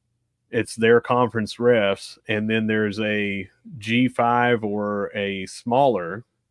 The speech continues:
uh, now F C S at the, at the time, one double A. I feel like there is more leeway given to the P five teams, the big teams, the national teams,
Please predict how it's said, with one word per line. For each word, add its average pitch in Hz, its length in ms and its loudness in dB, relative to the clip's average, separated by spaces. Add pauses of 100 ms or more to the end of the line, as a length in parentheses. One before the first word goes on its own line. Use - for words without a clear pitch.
(120)
uh, 95 260 -2
now 104 320 0
F 110 220 0
C 120 360 -4
S 92 280 -4
at 104 120 -8
the, 92 140 -12 (120)
at 101 160 -6
the - 80 -20
time, 98 260 -6
one 101 160 -4
double 98 300 -4
A. 104 160 -4 (400)
I 104 80 0
feel 131 320 2
like 127 240 0
there 117 280 -2
is 120 460 -2 (240)
more 120 340 0
leeway 110 500 2
given 107 440 0
to 110 160 -4
the 98 140 -6
P 117 200 -4
five 113 400 -2
teams, 95 480 -8
the 107 120 -8
big 110 300 -2
teams, 98 420 -8
the 107 100 -8
national 117 460 -2
teams, 90 480 -10